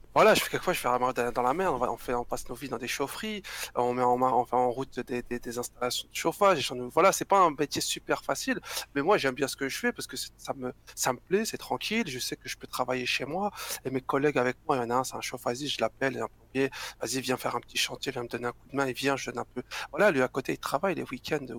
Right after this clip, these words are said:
Les week-ends, ça arrive qu'ils font des petits chantiers à droite à gauche, mais ils travaillent de leurs mains. Je veux dire, ils tra-, gagnent leur vie de leurs mains, comme un pâtissier, comme un cordonnier. Moi, ce genre de métier, je, je critique pas ça, moi. Moi, ce que je critique, certains métiers que je trouve, euh, inutiles,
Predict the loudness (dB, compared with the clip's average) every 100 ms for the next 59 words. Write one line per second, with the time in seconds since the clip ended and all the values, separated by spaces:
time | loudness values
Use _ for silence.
0 | -10 -6 -6 -6 -8 -4 -6 0 2 2
1 | 0 -6 -8 -8 -10 -6 -6 -4 -4 -4
2 | -2 -4 -4 -4 -4 -6 0 2 4 4
3 | 4 2 0 -4 -12 -6 -2 -2 -2 -12
4 | -4 -2 0 -4 -4 -2 -2 -2 0 2
5 | 2 2 0 -2 -6 -4 -2 -2 -2 -4
6 | -2 -2 0 -2 -4 -6 -8 -10 -12 -4
7 | -2 2 2 0 -2 -2 0 0 0 -4
8 | -2 0 -2 -2 -4 -4 -4 -2 -2 -2
9 | -2 -6 -6 -8 -4 -2 0 -2 -4 -6
10 | -8 -10 -14 -8 -2 -2 -2 -4 -4 -4
11 | -8 -10 -12 -10 -8 -6 -6 -6 -10 -10
12 | -14 -20 -20 -20 -18 -6 -4 -4